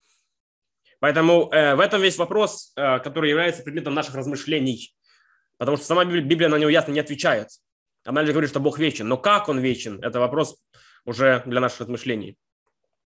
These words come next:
И на самом деле вопрос об отношении Бога ко времени чрезвычайно сложный,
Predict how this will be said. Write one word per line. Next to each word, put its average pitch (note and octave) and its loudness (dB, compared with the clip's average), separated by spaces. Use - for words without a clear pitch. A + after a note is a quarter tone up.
И D3 0
на E3+ 4
самом A3 4
деле G#3+ 6
вопрос F#3+ 4
об F3 2
отношении F3 2
Бога E3 2
ко D#3 0
времени F3+ 0
чрезвычайно E3 0
сложный, A2+ -2